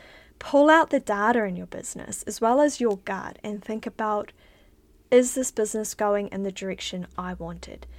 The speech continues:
Go back to the vision that you set for your business in the first place. And if you didn't do that, <laughs> if you don't have a plan, you need to do that. That is what we teach in Module One of the Art Business A to Z program.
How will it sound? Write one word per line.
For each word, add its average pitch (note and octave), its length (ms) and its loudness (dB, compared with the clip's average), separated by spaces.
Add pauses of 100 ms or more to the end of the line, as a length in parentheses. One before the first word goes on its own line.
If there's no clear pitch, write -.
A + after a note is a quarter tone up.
(360)
Go B3+ 280 10
back D4+ 400 2
to - 200 -2
the B3 140 4
vision A3 480 2
that G#3+ 160 -4
you G#3 140 -6
set - 280 -2
for G#3 120 -4
your G3 100 -2
business F#3+ 460 -6
in F#3 80 -6
the F#3 60 -6
first F3 320 -8
place. E3 220 -10
And F3 80 -6
if F3 120 -10
you F#3 100 -8 (100)
didn't A3+ 360 -4
do G#3 220 0
that, D4+ 580 -2
<laughs> - 20 -10
if C4+ 140 -10
you G#3 80 -10
don't A3 300 -6
have A#3 140 -10
a A3 100 -2
plan, G#3 600 -6 (420)
you A3+ 120 -4
need G3 240 -2
to - 80 -14
do F#3 180 -2
that. - 300 -2
That G3 180 0
is A3+ 140 0
what B3 100 2
we G#3 80 -2
teach - 380 -6
in F#3+ 240 -4
Module G#3+ 340 4
One F3+ 280 -2
of - 140 -10
the - 160 -4
Art F3+ 200 -4
Business F3 340 -10
A F3 100 -8
to F3 80 -16
Z F3+ 140 -8
program. F3 520 -12